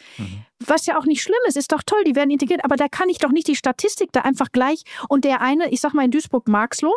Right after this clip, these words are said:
Speaker 2: ja, der,
Speaker 1: Mhm.
Speaker 2: der hat eine Statistik, da denkst du, hallo? Ja,
Speaker 1: Ja.
Speaker 2: und der andere, der in Hamburg an der Alster seine Fahrschule hat oder in München irgendwo Neuschwan-, Dings, ja, äh,
Speaker 1: Ja.
Speaker 2: Neuschwabing oder wieder Schwabing oder wie das heißt da,
Speaker 1: Ja.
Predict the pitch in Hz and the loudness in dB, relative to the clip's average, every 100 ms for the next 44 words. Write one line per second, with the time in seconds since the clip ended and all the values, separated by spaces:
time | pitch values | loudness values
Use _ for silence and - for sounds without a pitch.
0 | - - - - 247 320 - - 247 226 | -2 -18 -20 -4 0 0 -4 -20 -10 0
1 | 277 226 277 320 294 277 240 - 269 349 | 0 2 0 0 0 0 0 -2 0 -2
2 | - 302 - 247 277 262 294 - 247 254 | 0 -4 -2 0 0 2 0 0 0 2
3 | 294 440 - - 302 - 285 294 285 453 | 2 -2 -4 -2 0 2 0 0 0 0
4 | 359 262 262 262 254 302 359 294 269 247 | 0 0 0 0 0 0 -2 0 0 0
5 | 339 - 381 240 220 214 220 208 214 208 | -2 -2 0 2 0 0 -2 0 0 2
6 | 254 269 254 247 262 359 339 254 269 254 | 2 0 2 2 2 2 0 0 2 2
7 | 247 233 240 240 302 302 302 226 285 311 | 2 2 2 0 0 0 0 0 0 0
8 | 269 294 - - - 240 247 247 - 277 | -2 -4 -10 -14 -2 0 2 0 0 -2
9 | 330 254 233 226 233 208 269 311 254 220 | 0 0 2 0 0 0 -2 0 0 2
10 | 214 226 - 233 269 311 285 | 2 0 0 -2 0 0 0